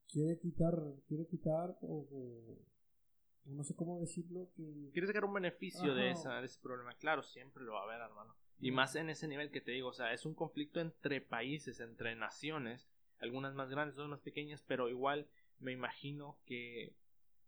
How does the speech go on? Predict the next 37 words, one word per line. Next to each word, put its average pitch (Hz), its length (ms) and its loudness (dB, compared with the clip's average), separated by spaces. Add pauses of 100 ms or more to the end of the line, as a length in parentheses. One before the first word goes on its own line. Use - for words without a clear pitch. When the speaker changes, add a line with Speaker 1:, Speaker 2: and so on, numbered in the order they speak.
(120)
Speaker 2:
es - 140 -4
tan 208 180 2
sencillo 180 440 -2
como 135 340 0
decir, 131 320 0
"¿Qué 156 100 2
prefieres? 113 580 0
O - 100 -12
sea, 110 440 -4
la 131 240 -2
paz 151 200 6
del 156 120 4
mundo, 147 320 2
aunque 127 180 -4
no 135 100 0
ganes 139 240 0
nada, 139 340 2
o - 140 2
estar 127 220 -4
en 127 120 -6
guerra, 131 340 -2
pero 123 200 -2
ser, 120 240 -6 (100)
a 123 120 0
volverte 127 500 0
aún 131 220 -2
más 131 200 0
millonario". 110 540 -4
O - 40 -20
sea, 110 100 -10
yo 113 100 0
creo 117 160 -8
que 120 100 -8
la 113 100 -6
respuesta 127 480 -6
la 120 100 -2
conocemos 113 360 -10